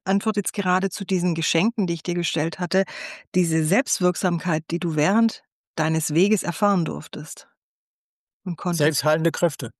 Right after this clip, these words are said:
Speaker 1: Mhm, ja. Frieda, wenn du jetzt, stellen wir uns mal vor, du meanderst jetzt wieder so ein bisschen auf diesen alten Wegen, die du da begangen bist,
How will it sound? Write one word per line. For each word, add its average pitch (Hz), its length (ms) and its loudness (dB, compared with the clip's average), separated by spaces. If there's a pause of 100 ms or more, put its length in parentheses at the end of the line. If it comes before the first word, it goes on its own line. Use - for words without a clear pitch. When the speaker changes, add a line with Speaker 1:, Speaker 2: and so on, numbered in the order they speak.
(100)
Speaker 1:
Mhm, 190 360 2
ja. 170 240 -2 (1300)
Frieda, 214 300 4
wenn 196 160 2
du 214 80 4
jetzt, 214 400 0 (300)
stellen 247 240 2
wir 339 80 4
uns 269 80 0
mal 226 100 4
vor, 262 180 2
du 226 120 2
meanderst 196 520 2
jetzt 214 160 -4
wieder 202 200 2
so 190 80 0
ein 175 60 0
bisschen 196 280 0
auf 170 160 -2
diesen 175 240 0
alten 170 400 0
Wegen, 180 320 4
die 190 80 -2
du 185 100 -2
da 165 480 0 (120)
begangen 165 340 2
bist, 226 300 0